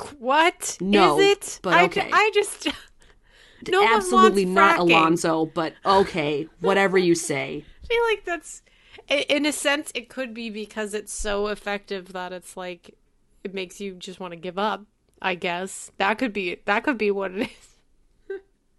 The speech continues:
Speaker 2: They, I mean, yeah, I've, uh, after watching, I think that's what happened. Like, halfway through this movie, I gave up.
Speaker 1: Exactly. You became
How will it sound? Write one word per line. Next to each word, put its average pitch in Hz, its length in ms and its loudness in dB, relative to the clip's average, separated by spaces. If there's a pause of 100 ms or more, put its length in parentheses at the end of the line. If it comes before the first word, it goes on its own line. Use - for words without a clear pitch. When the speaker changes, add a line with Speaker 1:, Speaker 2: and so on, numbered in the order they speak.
(260)
Speaker 2:
They, 160 140 -6
I - 60 -6
mean, 185 180 0
yeah, 214 380 0
I've, 180 340 -2 (160)
uh, 175 220 0
after 196 320 0
watching, 196 360 -2
I 190 160 0
think 233 480 -2
that's 175 320 -2
what 175 120 -2
happened. 175 520 -4 (120)
Like, 156 160 -6
halfway 196 500 0
through 185 200 -2
this 160 260 -4
movie, 208 460 -4 (520)
I 185 240 2
gave 170 460 2
up. 147 240 0 (140)
Speaker 1:
Exactly. 269 800 0
You 247 220 0
became 254 840 0